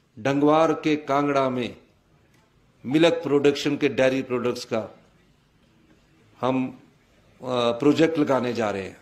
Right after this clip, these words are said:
हम अपनी सभी गारंटियों की ओर आगे बढ़ रहे हैं। शिक्षा के क्षेत्र में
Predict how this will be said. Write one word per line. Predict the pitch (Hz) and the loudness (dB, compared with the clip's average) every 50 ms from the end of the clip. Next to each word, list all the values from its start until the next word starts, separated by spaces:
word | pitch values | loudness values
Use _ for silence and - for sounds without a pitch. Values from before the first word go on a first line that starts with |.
| - _ _ _ _ _ _ _ _ _ _ _ _ _ _ _ _ _ _ _ _ _ 988 _ 988 988 988 988 _ - _ _ _ _ _ _ _ _ _ _ _ _ _ _ _ _ _ _ _ _ _ _ _ _ _ _ _ _ _ _ _ _ _ _ _ - | -20 _ _ _ _ _ _ _ _ _ _ _ _ _ _ _ _ _ _ _ _ _ _ _ _ _ _ _ _ -20 _ _ _ _ _ _ _ _ _ _ _ _ _ _ _ _ _ _ _ _ _ _ _ _ _ _ _ _ _ _ _ _ _ _ _ -2
हम | 143 160 190 | 0 2 4
अपनी | 208 - - 247 247 254 | 4 2 2 2 2 2
सभी | 233 - - 233 240 277 285 | 2 4 4 4 4 4 4
गारंटियों | 214 226 208 208 202 - 202 208 202 196 | 4 4 4 4 4 4 4 4 4 4
की | - 190 196 | 4 4 6
ओर | 196 180 170 | 6 6 6
आगे | 175 170 156 160 165 | 4 4 4 2 2
बढ़ | 143 143 139 135 | 2 0 0 -2
रहे | 131 131 123 | -2 -2 -2
हैं। | 117 107 | -4 -4
शिक्षा | - - 160 151 - - 208 208 | -4 -4 -4 -2 0 2 2 2
के | 208 214 214 196 | 4 2 2 2
क्षेत्र | 196 196 202 202 - 214 214 208 | 4 2 2 2 2 2 2 2
में | 226 247 262 247 254 - | 2 2 2 0 -2 -6